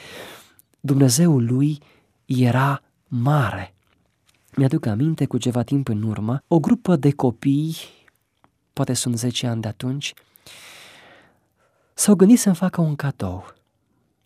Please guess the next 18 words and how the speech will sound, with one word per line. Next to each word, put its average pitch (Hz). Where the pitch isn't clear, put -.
Au 208
dat 160
bani 156
unei 127
persoane 156
și -
i-au 120
spus -
acesteia: 135
"Vă 147
rugăm 165
cu -
acești 147
bani 160
să 151
cumpărați 139
domnului 123
George 131